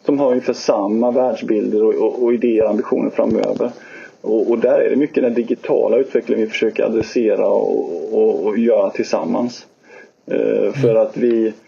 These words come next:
Speaker 1: våran lilla I T-driftsbudgeten, eh, den är liksom, eh, det, det, det, det, vi måste samsas och samarbeta i, i,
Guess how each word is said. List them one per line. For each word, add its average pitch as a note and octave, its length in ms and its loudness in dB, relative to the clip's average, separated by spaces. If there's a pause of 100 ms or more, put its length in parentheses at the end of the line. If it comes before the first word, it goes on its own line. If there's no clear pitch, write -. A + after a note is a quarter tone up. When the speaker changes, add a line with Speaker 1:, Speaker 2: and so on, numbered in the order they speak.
(800)
Speaker 1:
våran A2 340 2
lilla A#2 280 2
I C#3 140 2
T-driftsbudgeten, A#2 2250 0
eh, B2+ 60 -4 (580)
den B2 240 0
är A#2+ 140 2
liksom, A#2 500 0
eh, A2 200 2
det, A2 260 0 (100)
det, A#2+ 120 2
det, A#2 400 2
det, A2 160 0
vi A#2 120 0
måste A#2 440 0
samsas - 680 -2
och B2 60 -4
samarbeta A#2 680 0
i, G#2+ 40 2
i, G#2+ 360 -2